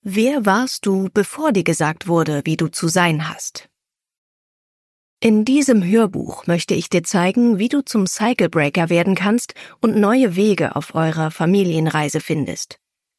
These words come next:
Auch dir kann es gelingen, aus der Enge und den scheinbar unüberwindbaren Verhaltensmustern und Beziehungsdynamiken auszubrechen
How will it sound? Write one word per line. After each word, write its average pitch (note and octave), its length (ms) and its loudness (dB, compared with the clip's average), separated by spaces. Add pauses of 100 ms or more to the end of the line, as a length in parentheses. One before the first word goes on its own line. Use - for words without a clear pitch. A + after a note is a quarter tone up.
(580)
Auch A#3+ 260 -2
dir C#4 280 2
kann F#3 240 0
es F3 200 -2
gelingen, F#3+ 500 2
aus C3+ 240 -4
der D3+ 240 -4
Enge G#3+ 380 2
und G3 160 0
den F#3 180 2
scheinbar G3+ 560 2
unüberwindbaren G3+ 1000 0
Verhaltensmustern G3 1200 0
und F3 280 -2
Beziehungsdynamiken F3+ 1160 0
auszubrechen G3+ 920 -2